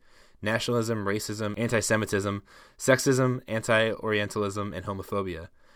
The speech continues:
This is why religious, as well as national, uh, nationalist and ethnic revivals are usually dangerous,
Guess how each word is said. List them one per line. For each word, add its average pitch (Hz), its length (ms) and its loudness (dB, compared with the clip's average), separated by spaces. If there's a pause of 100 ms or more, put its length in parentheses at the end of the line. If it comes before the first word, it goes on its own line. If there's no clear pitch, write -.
(180)
This 120 120 -4
is 139 120 -2
why 117 180 8
religious, 110 640 2
as 101 160 -6
well 101 200 2
as 98 160 -6
national, 101 680 -2 (220)
uh, 87 280 -6
nationalist 107 460 -4
and 92 120 -8
ethnic 95 540 -8
revivals 98 600 0
are 92 120 -4
usually 98 360 -2
dangerous, 123 640 -2